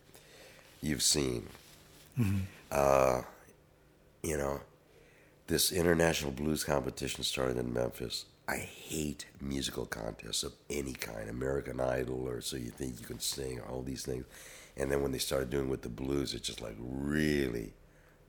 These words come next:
Speaker 1: really pissed me off. I will never compete in this. My favorite blues guy in Canada, young guy, Garrett Mason, wonderful, real blues player,
Speaker 2: Mm.
Speaker 1: genuine person.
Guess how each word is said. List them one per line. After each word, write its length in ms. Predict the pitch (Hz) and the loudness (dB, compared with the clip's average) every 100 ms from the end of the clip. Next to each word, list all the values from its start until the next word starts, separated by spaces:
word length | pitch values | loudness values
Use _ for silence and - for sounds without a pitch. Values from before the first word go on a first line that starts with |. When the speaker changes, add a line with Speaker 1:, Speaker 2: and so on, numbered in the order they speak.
| - | -8
Speaker 1:
really 460 | 71 78 69 64 | 0 2 2 2
pissed 320 | 58 - 64 - | -2 -6 -6 -4
me 140 | 57 | -6
off. 240 | 55 104 - - - - - - - - 73 | -6 -8 -12 -20 -20 -20 -20 -20 -18 -6 -2
I 60 | |
will 160 | 78 71 | 0 -2
never 500 | 73 71 71 67 60 | -2 0 2 2 0
compete 400 | - 120 - 107 | -6 -8 -8 -8
in 140 | 110 | -8
this. 280 | 107 95 - - - - - - - - | -8 -6 -6 -8 -20 -18 -18 -18 -8 2
My 120 | 73 | 2
favorite 500 | - 117 117 120 85 | 6 10 10 10 6
blues 220 | 104 101 | 6 6
guy 160 | 98 90 | 8 6
in 60 | |
Canada, 400 | 82 90 95 95 | 8 6 6 4
young 220 | 87 90 | 6 6
guy, 180 | 92 90 - | 6 2 2
Garrett 240 | 76 78 80 | 4 4 4
Mason, 400 | 82 80 95 95 - - - - | 2 2 -2 -8 -18 -20 -20 -14
wonderful, 800 | 73 73 80 87 85 - 80 78 - - | -4 4 6 8 6 2 0 -2 -8 -6
real 500 | 71 73 85 82 82 | -2 2 6 8 6
blues 360 | 76 76 76 | 4 0 0
player, 380 | - 78 73 73 | 0 2 4 2
Speaker 2:
Mm. 140 | 82 104 | 4 4
Speaker 1:
genuine 460 | 90 85 80 78 | 6 6 4 0
person. 500 | 71 76 73 78 73 | 2 2 2 0 -4